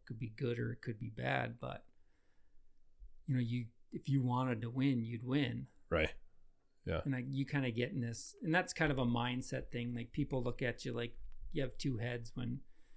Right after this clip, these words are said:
Speaker 1: you tell them that, you know, a younger goalie should be aspiring to let zero goals in, in practice, and that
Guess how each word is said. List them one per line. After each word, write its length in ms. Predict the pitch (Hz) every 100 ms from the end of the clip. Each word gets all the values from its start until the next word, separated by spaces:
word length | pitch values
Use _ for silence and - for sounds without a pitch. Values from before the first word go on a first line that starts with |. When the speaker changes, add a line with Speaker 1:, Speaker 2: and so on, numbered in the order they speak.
| - - - - - - - - - -
Speaker 1:
you 80 | 135
tell 260 | 117 127 123
them 160 | 123 120
that, 140 | 120 - - - - - - - - -
you 100 | 143
know, 240 | 123 117 113 - - - - - - - -
a 40 | 123
younger 380 | 123 127 120
goalie 400 | 107 123 117 120 113
should 260 | 135 107
be 300 | 113 110 113 - -
aspiring 760 | - - 131 117 117 117 117 117
to 240 | 117 110 110 - - - - - 175
let 220 | 123 107
zero 340 | 113 131 131 123
goals 420 | 120 120 117 120
in, 240 | 117 110 - - - -
in 140 | 110
practice, 600 | - 120 123 - 127 -
and 280 | 120 113 113 - - - -
that 280 | - 113 117